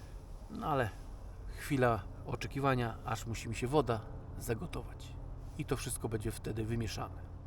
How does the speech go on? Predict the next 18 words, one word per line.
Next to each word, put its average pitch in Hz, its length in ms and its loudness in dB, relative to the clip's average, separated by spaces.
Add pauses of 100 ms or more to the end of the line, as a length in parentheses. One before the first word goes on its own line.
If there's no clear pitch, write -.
(3000)
Nie 127 220 10
zostawiając 135 720 10
komentarza 127 540 8
pod - 180 0
filmem, 156 420 8 (800)
przyczyniasz 139 580 8
się - 160 0
do 123 120 8
tego, 127 360 10 (800)
że 120 200 6
nie 135 120 12
mam 131 240 12 (280)
żadnej 127 400 10
motywacji 127 680 8 (640)
do 127 120 10
nagrywania 123 600 10 (120)
kolejnych 127 440 10
filmów. - 440 -2